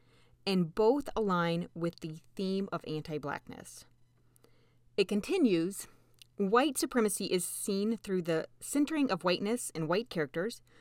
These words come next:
who comprise ninety-eight percent of all characters, and notably, every character of color is male. Males of color are only presented in subservient or dehumanized roles.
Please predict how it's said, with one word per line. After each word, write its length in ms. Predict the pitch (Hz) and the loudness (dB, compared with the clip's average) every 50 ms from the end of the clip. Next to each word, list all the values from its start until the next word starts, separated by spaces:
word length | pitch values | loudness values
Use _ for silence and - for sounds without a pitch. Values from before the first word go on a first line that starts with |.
| - - - - | -20 -20 -20 -4
who 120 | - 269 269 | 0 2 6
comprise 320 | 277 262 254 254 240 247 | 6 6 6 6 6 6
ninety-eight 960 | 262 254 262 269 285 294 302 311 320 320 320 320 294 - - 240 247 - - - | 8 8 8 8 6 4 4 2 2 2 2 2 0 0 0 0 0 0 -4 -6
percent 420 | - 220 190 - - 190 160 - - | -6 -6 -6 -4 -4 -4 -4 -4 -6
of 100 | 165 180 | -2 0
all 140 | 185 185 | 0 -2
characters, 580 | 180 - 175 156 135 - - 123 - - - - - - - - - - - - - | -2 -2 -4 -4 -4 -4 -6 -6 -6 -8 -12 -14 -18 -20 -20 -20 -20 -20 -20 -14 -4
and 220 | - 214 208 214 226 | 0 2 4 6 6
notably, 440 | 247 262 285 254 226 175 160 139 - _ _ _ | 6 6 6 4 2 0 0 -6 -6 _ _ _
every 400 | 240 262 277 285 254 277 294 269 | 2 4 4 4 2 0 -2 -2
character 380 | - - 233 220 208 - - 190 | -2 0 0 0 0 2 2 2
of 100 | 180 - | 2 2
color 280 | - - 175 180 208 220 | 0 -2 0 0 0 0
is 200 | - 175 147 160 | 0 0 0 0
male. 440 | 160 156 151 143 - - - - - - _ _ _ _ _ - - - _ _ | 0 0 0 -2 -4 -6 -10 -12 -16 -16 _ _ _ _ _ -20 -20 -20 _ _
Males 460 | 190 196 202 208 233 254 277 302 294 - | 2 4 6 6 6 4 4 2 0 -2
of 160 | - - - | -4 -4 -4
color 460 | - 185 175 151 143 143 147 156 - _ | -4 -2 0 0 2 0 0 -2 0 _
are 160 | 175 170 - - - | 2 2 2 4 4
only 240 | 247 269 294 311 302 | 6 6 6 6 4
presented 500 | 262 262 220 - 185 170 170 165 156 - - | 2 0 0 0 0 0 2 0 -2 0 0
in 100 | 170 170 | -4 -2
subservient 880 | 160 - - 156 139 - - - 185 180 185 208 233 262 277 269 - - - - - - - - - _ _ _ _ _ _ _ - _ - _ - | -2 -2 -4 -4 -4 -6 -4 0 0 0 2 2 2 2 2 0 -4 -8 -16 -20 -20 -20 -20 -20 -20 _ _ _ _ _ _ _ -20 _ -20 _ 6
or 280 | 226 226 220 233 240 | 8 10 10 10 10
dehumanized 800 | 233 180 185 170 - - - 220 214 208 202 190 185 180 175 - | 8 6 0 -2 -2 0 2 2 4 4 2 2 0 0 -2 -2
roles. 440 | - 160 147 - - - - - - | -2 -2 -2 -2 -4 -10 -12 -14 -18